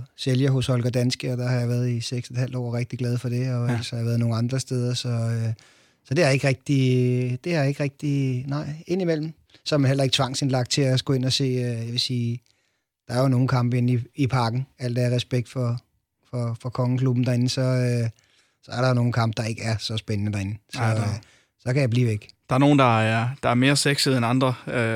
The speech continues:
Speaker 2: at kigge på derinde, det er ingen tvivl om, men du får stadigvæk... Øh,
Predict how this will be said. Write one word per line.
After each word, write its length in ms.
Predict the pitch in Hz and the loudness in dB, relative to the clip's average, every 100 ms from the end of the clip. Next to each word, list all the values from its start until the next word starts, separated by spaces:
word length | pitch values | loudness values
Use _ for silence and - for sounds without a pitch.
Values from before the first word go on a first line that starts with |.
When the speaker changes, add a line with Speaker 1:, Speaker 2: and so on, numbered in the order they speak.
| 104 | -4
Speaker 2:
at 80 | - | -4
kigge 200 | 135 127 | -4 -2
på 100 | 127 | 0
derinde, 240 | 123 123 | 2 2
det 120 | 123 | 2
er 40 | 120 | 2
ingen 140 | 139 | 0
tvivl 160 | 143 127 | 0 2
om, 100 | 127 | 2
men 140 | 127 | 2
du 100 | 123 | 0
får 260 | 135 139 120 | 0 0 0
stadigvæk... 640 | - 135 190 160 165 - 110 | 2 2 4 2 0 -2 0
Øh, 340 | 127 120 120 | 2 4 2